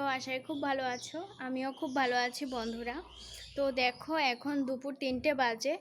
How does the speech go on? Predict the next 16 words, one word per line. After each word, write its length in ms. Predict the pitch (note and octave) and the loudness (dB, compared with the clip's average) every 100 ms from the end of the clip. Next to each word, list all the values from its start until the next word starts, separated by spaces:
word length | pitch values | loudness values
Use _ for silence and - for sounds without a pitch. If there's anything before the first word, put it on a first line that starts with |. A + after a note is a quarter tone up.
| - - - - | -6 -20 -20 -12
তো 80 | A#3 A#3 | -6 -2
আজকে 400 | G3+ A#3+ - - C#4 | 0 -2 -2 -4 0
গরমটা 420 | B3+ B3+ C4+ D#4 | 2 2 4 2
একটু 260 | D#4 - E4+ D#4+ | 2 0 -2 -2
কম 220 | G#3+ A#3+ D4 | -2 2 4
আছে, 360 | B3+ A#3 - A#3+ D4+ | 2 0 -4 -6 -2
আবার 340 | A#3 A3 A#3 A#3 | 0 2 2 0
একটু 200 | A#3 - A#3+ | -2 -4 0
বেশিও 420 | A3 A3 - C#4+ | 0 0 -2 0
আছে 360 | A#3 A3 - C4+ E4 _ - - | 0 -2 -6 -6 -8 _ -20 -8
গরম, 380 | A#3 A#3 A#3 C#4 - | 0 2 2 -2 -2
আর 120 | A#3 A3 | -2 0
এত 180 | A3 C4+ C4 | -2 -2 0
কম 200 | A#3+ A#3+ | 2 2
না। 200 | C4 A3 E4 - - - - | 0 0 -2 -8 -14 -14 -12
তো 120 | - | -6